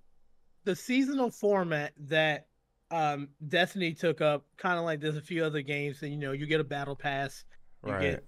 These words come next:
Speaker 1: X amount of levels, and they give you content to do week by week. So what they, essentially what they were doing in Destiny, they were stretching out the story, the, the side stories and whatnot,
Speaker 2: I got
Speaker 1: um,
Speaker 2: you.
Speaker 1: leading up to the,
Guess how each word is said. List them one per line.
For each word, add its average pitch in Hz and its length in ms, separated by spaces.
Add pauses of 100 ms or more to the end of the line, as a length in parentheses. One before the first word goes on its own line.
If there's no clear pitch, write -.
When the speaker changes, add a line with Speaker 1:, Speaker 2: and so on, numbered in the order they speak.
(160)
Speaker 1:
X 156 180
amount 147 280
of 143 60
levels, 147 460 (280)
and 139 120
they 143 80
give 143 220
you 139 160
content 160 680 (180)
to 156 120
do 139 480 (260)
week 139 300
by 135 200
week. 139 400 (240)
So 190 120
what 190 180
they, 180 100
essentially 175 640
what 185 100
they 180 100
were 165 120
doing 170 420
in 202 100
Destiny, 214 380
they 175 120
were 160 80
stretching 190 480
out 165 360 (520)
the 170 120
story, 175 680 (240)
the, 156 200
the 147 160
side 165 440
stories 175 480
and 170 100
whatnot, 175 480 (360)
Speaker 2:
I 156 200
got 151 200
Speaker 1:
um, 143 100
Speaker 2:
you. 139 140
Speaker 1:
leading 165 380
up 160 200
to 156 360
the, 139 440